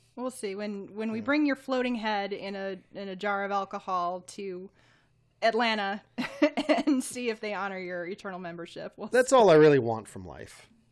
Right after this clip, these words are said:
Speaker 1: Unfortunately, this year it was not in the flesh. It was virtual. Did you go?
Speaker 2: Yes. So I did attend, uh, some of the, attend virtually,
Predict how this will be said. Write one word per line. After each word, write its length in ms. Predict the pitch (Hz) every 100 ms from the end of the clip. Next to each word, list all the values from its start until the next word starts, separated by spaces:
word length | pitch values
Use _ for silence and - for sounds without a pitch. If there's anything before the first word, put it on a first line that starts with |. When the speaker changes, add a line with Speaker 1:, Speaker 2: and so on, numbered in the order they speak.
| _ _
Speaker 1:
Unfortunately, 680 | 277 320 370 370 359 311 233
this 300 | 247 330 -
year 180 | 311 302
it 160 | 226
was 220 | 240 254 247
not 260 | 233 226
in 200 | 220 233
the 60 | 220
flesh. 500 | - 208 196 - 202
It 80 | 196
was 160 | 208
virtual. 580 | 185 185 160 - 156 156 _ _ _
Did 140 | 226 214
you 80 |
go? 200 | 220 240 - _ _ _ _ -
Speaker 2:
Yes. 420 | 208 240 185 -
So 220 | - 180
I 160 | 151 165
did 260 | 156 233
attend, 540 | 247 - 185 170 190 208 -
uh, 420 | 147 135 131 131
some 540 | 123 - - - 170 185
of 100 | 143
the, 160 | 147 131 - -
attend 440 | 135 - 151 127 131
virtually, 600 | 117 117 - 107 117